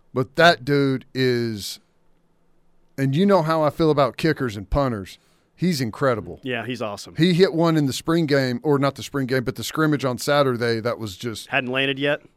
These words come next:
Speaker 1: seventy, seventy yards in the air and landed on the five-yard line and,
Speaker 2: Jeez.
Speaker 1: and came backwards.
Speaker 2: I mean, we laugh about that. That is, like, it's a legitimate, it's a real legitimate weapon for a team that I think is gonna be a lot better defensively.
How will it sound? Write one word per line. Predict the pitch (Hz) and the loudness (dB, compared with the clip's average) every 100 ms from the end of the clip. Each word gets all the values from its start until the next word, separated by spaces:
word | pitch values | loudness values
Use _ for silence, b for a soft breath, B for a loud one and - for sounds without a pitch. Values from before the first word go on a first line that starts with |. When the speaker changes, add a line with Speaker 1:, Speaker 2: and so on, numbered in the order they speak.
| - 165 | -10 -8
Speaker 1:
seventy, | - 214 185 170 165 156 | 0 2 2 0 -2 -4
seventy | - 202 190 165 | -2 0 0 2
yards | 165 165 139 | 2 2 0
in | 147 | -2
the | 139 139 | 0 2
air | 143 135 | 2 0
and | |
landed | 135 135 127 | -2 -2 -4
on | 123 | -6
the | 113 | -4
five-yard | 131 123 113 117 113 | -2 -2 -2 -4 -4
line | 117 113 110 | -4 -4 -4
and, | 101 | -6
Speaker 2:
Jeez. | 101 92 | -8 -6
Speaker 1:
and | 120 113 104 | -6 -4 -6
came | 127 117 | -6 -6
backwards. | 110 110 - 98 - - - | -4 -6 -8 -14 -16 -18 0
Speaker 2:
I | 226 | 2
mean, | 240 | 4
we | 269 285 | 2 2
laugh | 190 180 196 | 4 4 4
about | 214 208 175 | 0 2 2
that. | 185 160 | 2 2
That | 214 330 | 2 2
is, | 302 175 - | 0 -4 -2
like, | 180 - - 190 | -2 -2 -6 -6
it's | 190 | -4
a | 302 | 0
legitimate, | 262 156 185 214 208 180 - _ _ _ _ _ 226 | 0 0 0 0 2 0 -2 _ _ _ _ _ -6
it's | - | -2
a | |
real | 196 196 226 | 2 4 6
legitimate | 196 143 202 196 175 | 4 2 2 4 2
weapon | 165 214 214 170 | 4 4 2 -2
for | 165 165 | 0 0
a | |
team | - 185 202 185 | 2 0 2 2
that | 165 147 - | 0 0 0
I | 139 185 | 2 4
think | 247 160 147 | 2 -2 -2
is | 139 | -2
gonna | 151 147 | -2 0
be | 139 | 0
a | |
lot | 143 127 | 0 0
better | 139 123 | -2 -4
defensively. | 113 147 131 92 82 | -4 -6 -6 -12 -18